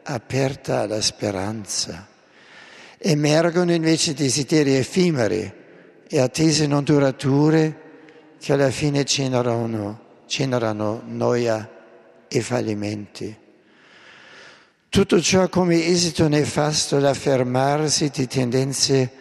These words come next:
a banalizzare il valore della stessa vita per rifugiarsi nella trasgressione, nella droga e nell'alcol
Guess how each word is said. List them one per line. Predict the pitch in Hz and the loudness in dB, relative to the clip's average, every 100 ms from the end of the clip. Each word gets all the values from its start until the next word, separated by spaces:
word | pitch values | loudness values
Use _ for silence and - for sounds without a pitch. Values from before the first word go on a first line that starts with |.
| - - - - | -20 -20 -20 -4
a | 151 | -2
banalizzare | 143 151 165 180 175 - 180 160 175 | 0 0 2 2 2 0 0 2 2
il | 170 | 4
valore | 156 147 175 185 175 | 4 4 4 2 2
della | 156 151 | 2 2
stessa | 120 - 131 147 | 0 0 0 2
vita | 123 143 180 - 170 170 - - - - - - - _ | 2 2 0 0 0 0 -10 -20 -20 -20 -20 -20 -20 _
per | 143 143 | 2 4
rifugiarsi | 160 214 214 170 - 170 170 156 | 4 4 2 2 2 2 2 0
nella | 147 143 135 | 0 2 2
trasgressione, | - 135 131 - 139 113 - 135 151 180 196 | 0 0 0 0 0 0 0 2 0 0 0
nella | 139 120 | 0 0
droga | 117 120 139 147 151 | 0 2 2 2 0
e | 139 | 0
nell'alcol | 120 120 120 135 - 147 143 | 0 0 0 -2 -2 0 0